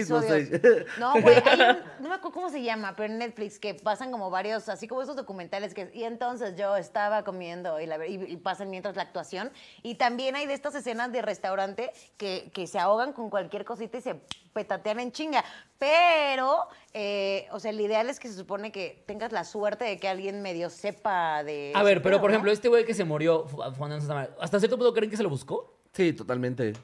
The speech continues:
Speaker 3: Híjole, es que no sé si es justo decir que se lo buscó,
Speaker 1: Es
Speaker 3: porque
Speaker 1: que, no, no
Speaker 3: ¿quién
Speaker 1: es
Speaker 3: no ha
Speaker 1: tanto
Speaker 3: hecho pendejadas con sus compas?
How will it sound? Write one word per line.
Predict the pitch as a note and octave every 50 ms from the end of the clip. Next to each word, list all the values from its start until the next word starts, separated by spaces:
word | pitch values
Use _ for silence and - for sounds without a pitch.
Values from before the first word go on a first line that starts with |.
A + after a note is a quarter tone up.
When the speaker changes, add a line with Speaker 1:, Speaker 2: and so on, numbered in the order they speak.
| _ _ _ _ _ _ _ _ _ _ _ -
Speaker 3:
Híjole, | - - F#3+ F3
es | - -
que | A#3
no | A3 A3
sé | - A3+
si | F#3+ - A3
es | G3+ -
justo | - - F#3 F3 - - G3+
decir | F#3+ D#3+ C3+ - D3+ D#3 D#3
que | C#3
se | - F#3+
lo | E3+ C#3+
buscó, | B2 - - D#3
Speaker 1:
Es | D#3 E3+
Speaker 3:
porque | D#3 -
Speaker 1:
que, | C#4+
no, | C4+ A3+ F3+ E3+
no | G#3 A#3+ B3
Speaker 3:
¿quién | C4 C4+
Speaker 1:
es | C4 E4
Speaker 3:
no | C#4+
ha | E4
Speaker 1:
tanto |
Speaker 3:
hecho | D#4+ D#4+ - D#4 D4+
pendejadas | C4+ G#3+ G3+ G3 A#3 A#3 G#3
con | G#3
sus | E3+ C3+
compas? | - F#3 E3 C#3+ - -